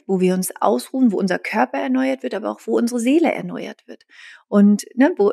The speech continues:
nachts der Körper repariert ganz viel, so, sortiert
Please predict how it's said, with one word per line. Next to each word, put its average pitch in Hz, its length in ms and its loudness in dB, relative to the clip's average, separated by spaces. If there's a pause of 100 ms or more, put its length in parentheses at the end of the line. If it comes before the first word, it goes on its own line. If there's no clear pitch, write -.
nachts 220 380 -2
der 202 100 -4
Körper 226 380 -2
repariert 220 440 -4
ganz 208 220 -4
viel, 202 340 -2
so, 196 220 -2
sortiert 214 520 -4